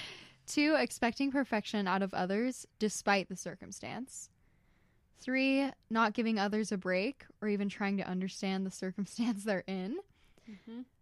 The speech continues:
Speaker 1: Four, not as-, or, whoa. <laughs> Okay.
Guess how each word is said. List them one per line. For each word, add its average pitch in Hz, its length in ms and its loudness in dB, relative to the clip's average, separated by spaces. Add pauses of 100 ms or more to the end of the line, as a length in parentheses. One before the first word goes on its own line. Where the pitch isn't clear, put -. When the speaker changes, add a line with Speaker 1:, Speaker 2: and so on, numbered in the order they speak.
(400)
Speaker 1:
Four, 226 540 4 (140)
not 233 280 4
as-, - 280 -4 (100)
or, 196 200 -2 (140)
whoa. 196 160 -2 (280)
<laughs> - 280 -14
Okay. 208 180 -4